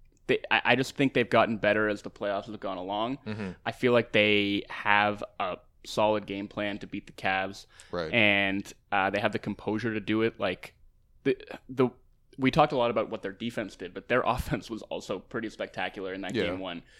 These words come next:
Speaker 2: A lot of
Speaker 1: And
Speaker 2: it was just running off makes, uh, misses, though.
Speaker 1: there was that, but there were,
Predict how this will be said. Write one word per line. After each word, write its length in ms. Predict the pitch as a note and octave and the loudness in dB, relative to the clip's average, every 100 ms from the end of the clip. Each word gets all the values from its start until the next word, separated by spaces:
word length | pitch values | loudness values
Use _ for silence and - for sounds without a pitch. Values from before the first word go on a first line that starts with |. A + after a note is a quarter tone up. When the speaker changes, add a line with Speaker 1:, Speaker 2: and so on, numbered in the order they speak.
| - - | -20 -4
Speaker 2:
A 40 | - | 6
lot 160 | C4 | 10
of 80 | C#4+ | 12
Speaker 1:
And 80 | G#3+ | 10
Speaker 2:
it 80 | C3 | 8
was 160 | C#3 | 6
just 200 | B2+ B2 | 4 -2
running 300 | G#2 G#2+ G#2 | 2 2 2
off 200 | F#2 F2+ | -2 -4
makes, 320 | G2 F2+ F2 - | -4 -6 -6 -4
uh, 100 | G#2 | -4
misses, 440 | F#2+ G#2+ - F#2 | -2 -2 -2 -8
though. 220 | - - - _ _ | -10 -12 -12 _ _
Speaker 1:
there 100 | F#3 | 2
was 140 | A3 D#3+ | 2 4
that, 300 | G3+ A3+ D3 | 4 4 2
but 100 | C#3 | 2
there 80 | |
were, 160 | E3+ E3+ | 4 2